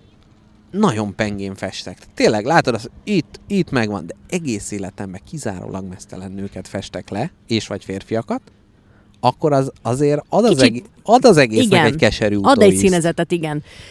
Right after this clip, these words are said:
Speaker 2: Lehet, hogy itt a pózok meg a szituációk, amikben ábrázolod őket. Tehát ha nem a, az alanyod megalázásának céljából készíted ezt
Speaker 1: De nem,
Speaker 2: a
Speaker 1: nem,
Speaker 2: művet,
Speaker 1: nem. De mondjuk semmi olyan nem, nem, nem alázkodik meg,
Speaker 2: akkor
Speaker 1: semmi
Speaker 2: nincs baj.
Speaker 1: De hogyha egész életemben, és a végén
Speaker 2: Hát
Speaker 1: ott fölveszik a la-,
Speaker 2: egészségedre.
Speaker 1: leltárat, és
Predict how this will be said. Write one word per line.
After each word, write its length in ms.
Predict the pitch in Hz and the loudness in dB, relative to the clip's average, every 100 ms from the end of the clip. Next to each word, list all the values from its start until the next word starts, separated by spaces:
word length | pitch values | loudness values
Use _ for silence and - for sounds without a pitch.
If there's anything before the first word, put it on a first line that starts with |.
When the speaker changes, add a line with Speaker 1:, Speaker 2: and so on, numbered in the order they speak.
| - | -4
Speaker 2:
Lehet, 240 | 233 349 | 2 2
hogy 140 | 254 190 | 2 -2
itt 140 | 180 | 0
a 40 | 175 | -4
pózok 540 | - 226 190 165 156 | -2 0 0 0 -6
meg 140 | 165 | -6
a 40 | 160 | -6
szituációk, 720 | - 180 160 147 147 165 151 | -2 -2 0 -6 -4 -2 -2
amikben 340 | 160 151 147 | -2 -2 -4
ábrázolod 600 | 139 139 139 143 147 143 143 | -4 -4 -4 -6 -6 -4 -2
őket. 260 | 147 147 | -4 -4
Tehát 200 | - 156 | -4 -2
ha 80 | 175 | 2
nem 200 | 196 262 | 2 2
a, 220 | - 185 160 | 0 -2 -2
az 180 | - 160 | -6 -10
alanyod 460 | - 226 185 165 156 | -2 0 2 -2 -6
megalázásának 1000 | 170 170 160 135 147 151 147 - 151 147 | -8 -6 -6 -6 -6 -6 -4 -4 -6 -8
céljából 720 | - - 151 147 113 113 127 151 | -10 -6 -4 -2 -2 -2 -4 -6
készíted 460 | - 143 - - | -8 -10 -10 -6
ezt 80 | 135 | 4
Speaker 1:
De 60 | 190 | 4
nem, 140 | 311 | 6
Speaker 2:
a 40 | 269 | 4
Speaker 1:
nem, 80 | |
Speaker 2:
művet, 160 | 233 - | 4 4
Speaker 1:
nem. 100 | 269 - | 2 0
De 80 | 143 | 2
mondjuk 260 | 180 190 185 | 4 4 2
semmi 340 | - 180 143 | 0 2 2
olyan 180 | 113 110 | 2 2
nem, 180 | 120 107 | 0 -2
nem, 280 | 95 120 | -2 -2
nem 220 | 117 117 113 | -2 0 2
alázkodik 640 | 101 95 - - - - | 2 0 -4 -12 -14 -10
meg, 260 | 135 131 113 | -4 0 2
Speaker 2:
akkor 120 | 202 | 2
Speaker 1:
semmi 200 | - 427 | 4 4
Speaker 2:
nincs 160 | 233 - | 4 4
baj. 280 | 156 139 165 _ _ _ _ _ _ 113 | 2 -2 -6 _ _ _ _ _ _ -4
Speaker 1:
De 100 | 110 | -2
hogyha 400 | 113 120 - 104 | 0 -2 0 -4
egész 520 | 107 110 107 - - | -4 -10 -10 -10 -8
életemben, 540 | 101 87 - 104 95 78 | -6 -6 -8 -12 -10 -8
és 160 | 101 | -4
a 80 | 113 | 0
végén 380 | 120 127 107 101 | 2 0 0 2
Speaker 2:
Hát 120 | 113 | 2
Speaker 1:
ott 60 | 220 | 6
fölveszik 440 | 165 120 104 - | 6 6 4 2
a 100 | 113 | 4
la-, 80 | 113 | 6
Speaker 2:
egészségedre. 320 | 117 110 120 | 6 6 4
Speaker 1:
leltárat, 520 | 117 104 104 98 95 | 4 2 -4 -4 -4
és 140 | 95 | -6